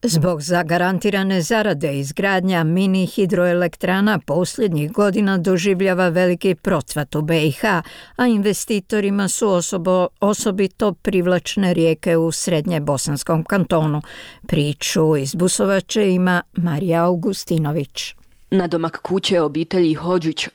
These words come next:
Speaker 2: u naselju Kačuni u Srednjoj Bosni uskoro će biti izgrađena mini hidroelektrana. Demobilizirani borac Salko i njegova supruga Namira za naš radio kažu da je zaglušujuća buka s gradilišta dio njihove svakodnevice, a nisu pomogle ni prijave nadležnim inspekcijama.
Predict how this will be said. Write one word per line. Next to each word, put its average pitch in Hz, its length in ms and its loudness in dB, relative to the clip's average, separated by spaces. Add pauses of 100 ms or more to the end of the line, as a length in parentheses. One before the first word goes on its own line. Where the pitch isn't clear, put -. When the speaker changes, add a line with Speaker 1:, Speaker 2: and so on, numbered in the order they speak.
Speaker 2:
u 196 60 -2
naselju 156 360 0
Kačuni 170 480 2
u 151 40 2
Srednjoj 147 400 -2
Bosni 175 440 0
uskoro 190 340 2
će 147 140 -4
biti 165 220 -2
izgrađena 175 680 0 (120)
mini 185 260 2
hidroelektrana. 156 960 -2 (200)
Demobilizirani 170 920 2
borac 180 320 2
Salko 185 480 -2
i 160 100 2
njegova 160 380 0
supruga 165 500 0
Namira 170 480 2
za 233 140 0
naš 190 280 0
radio 160 420 0
kažu 170 420 0
da 170 100 2
je 165 100 4
zaglušujuća 165 720 0
buka 175 300 -2
s - 80 -14
gradilišta 175 720 2 (160)
dio 208 180 4
njihove 151 340 0
svakodnevice, 165 840 0 (320)
a - 100 -2
nisu 190 240 2
pomogle 160 440 2
ni 156 100 0
prijave 180 420 2
nadležnim 156 580 0
inspekcijama. 127 840 -2